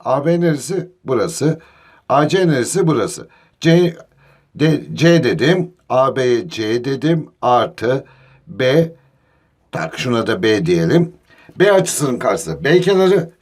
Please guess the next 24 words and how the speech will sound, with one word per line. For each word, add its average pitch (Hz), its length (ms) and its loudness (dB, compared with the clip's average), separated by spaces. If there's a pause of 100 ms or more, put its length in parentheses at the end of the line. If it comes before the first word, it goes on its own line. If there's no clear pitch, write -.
C 196 180 2
açısının 139 380 0
karşısı 143 400 0
C 147 220 2
kenarı. 80 420 -6 (240)
Şimdi 220 320 0
başlıyoruz. 165 500 0 (220)
Ne 214 80 2
yapacağım? 190 520 2 (960)
Kural 170 260 2
neydi? 190 360 2
C 180 180 2
kare 147 240 2
eşittir 123 720 -2 (500)
üç 180 360 0
çarpı, 180 960 2 (600)
bakın, 160 320 -4
tamamı. 104 560 -2 (500)
Üç 170 300 0
çarpı 143 520 0
dört, 156 280 0
üç 156 260 -2
daha 143 340 0 (160)
yedi. 107 440 -4